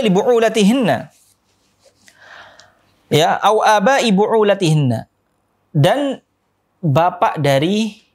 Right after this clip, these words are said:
suaminya atau mertuanya. Mertua laki. Boleh apakah tidak? Boleh.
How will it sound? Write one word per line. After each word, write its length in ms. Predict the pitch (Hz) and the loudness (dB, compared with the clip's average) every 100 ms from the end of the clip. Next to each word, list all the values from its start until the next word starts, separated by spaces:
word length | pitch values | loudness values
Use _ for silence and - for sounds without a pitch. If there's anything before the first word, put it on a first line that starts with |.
| _ | _
suaminya 640 | - - 165 135 139 110 107 | -14 -4 -2 0 0 -2 -2
atau 160 | - | -2
mertuanya. 640 | 202 - 262 247 214 135 - _ _ _ _ _ _ | 0 -2 0 0 0 -2 -8 _ _ _ _ _ _
Mertua 320 | 135 127 196 | -4 -2 0
laki. 320 | 214 233 - 185 _ _ _ _ _ _ _ _ - | 2 0 -2 -10 _ _ _ _ _ _ _ _ -4
Boleh 280 | 175 277 294 | 0 2 0
apakah 240 | 285 247 | 0 -2
tidak? 320 | 240 185 - | 0 -2 -2
Boleh. 360 | 151 151 98 | -2 -2 -4